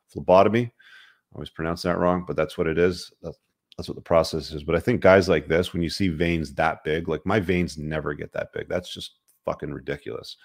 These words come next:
Um, that is a lot. And the problem that I have with all of that is, look, dude, you know, maybe your,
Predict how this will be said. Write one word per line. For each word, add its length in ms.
Um, 540
that 280
is 440
a 60
lot. 480
And 540
the 100
problem 320
that 100
I 100
have 280
with 100
all 160
of 80
that 300
is, 300
look, 240
dude, 220
you 100
know, 380
maybe 380
your, 540